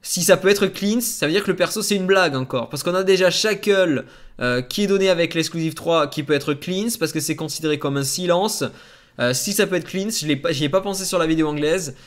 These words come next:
mais c'est nul. C'est nul. J'espère pas, hein. J'espère que c'est un debuff unique. Et donc, si la cible, elle ne peut pas être infligée par, euh, le statut combat, donc c'est sur les boss, eh bien, il va, euh,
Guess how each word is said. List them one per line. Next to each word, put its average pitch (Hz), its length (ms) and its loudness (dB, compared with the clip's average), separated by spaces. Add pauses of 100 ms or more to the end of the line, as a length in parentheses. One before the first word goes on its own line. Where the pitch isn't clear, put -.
(380)
mais 143 80 0
c'est 151 140 2
nul. 165 400 -2 (480)
C'est 160 200 -2
nul. 123 260 -4 (220)
J'espère 147 420 -2
pas, 131 160 2
hein. 120 200 -6 (180)
J'espère 147 260 -2
que - 60 -4
c'est 185 80 0
un 147 160 0
debuff 151 500 -2
unique. 156 500 -6 (2000)
Et 247 280 4
donc, 180 440 2
si 190 180 -2
la 196 140 10
cible, 180 600 2
elle 160 180 2
ne 160 80 2
peut 147 240 -2
pas 226 320 4 (360)
être 175 260 4
infligée 185 360 0
par, 143 320 2
euh, 135 140 -2 (260)
le 151 320 0
statut 143 320 -2
combat, 180 580 0
donc 135 160 -4
c'est 143 140 -4
sur 139 220 0
les 131 140 2
boss, 151 520 0
eh 143 80 -2
bien, 160 180 0
il 156 200 2
va, 139 260 2
euh, 135 180 0